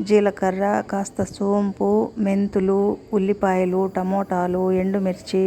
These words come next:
పచ్చిమిర్చి, వెల్లుల్లిపాయలు, కొత్తిమీర, పుదీనా, చింతపండు, మన రుచికి సరిపడా ఉప్పు, కారం, ధనియాల పొడి, కాస్త జీలకర్ర పొడి, ఇవన్నీ వేసుకోవాలన్నమాట. సన్నగా తరుక్కున్న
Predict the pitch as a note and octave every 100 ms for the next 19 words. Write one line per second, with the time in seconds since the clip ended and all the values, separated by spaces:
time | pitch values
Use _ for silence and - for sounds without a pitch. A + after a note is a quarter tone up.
0 | F#3+ F3+ - G3 G3 - - F#3+ G3 -
1 | - - - - F#3 G3 G3+ F#3+ F#3 F#3
2 | F3+ F#3 F#3 F#3+ - G3 F#3 F3+ F3+ F#3+
3 | F#3+ F#3+ F#3 F3+ F#3 F#3 - - - -
4 | - G#3+ G#3+ A#3+ F#3+ F3 F3 F3+ F#3+ -
5 | - - - - - - - - - G#3+
6 | G3+ A#3 D4+ - - G3 G3 G3 A3 G#3+
7 | G3+ F#3+ - F#3+ F#3 F#3+ - - F#3+ F#3
8 | F#3 F#3+ F#3 F#3 F3+ F#3 F#3 - - -
9 | - - F#3+ F#3 F#3+ F3+ F3+ F#3+ F3 F3+
10 | F3+ - F#3 F#3 G3 F#3 F#3 F#3+ F#3+ F#3
11 | F3+ F3 F3+ F3 F#3 - - - - -
12 | - F#3 F#3 G3+ F#3+ F#3 - F#3+ F#3+ F#3+
13 | F3+ F3 F3 G3+ A#3+ A#3 - F#3+ F#3+ F#3
14 | F3+ F#3 F3+ - F#3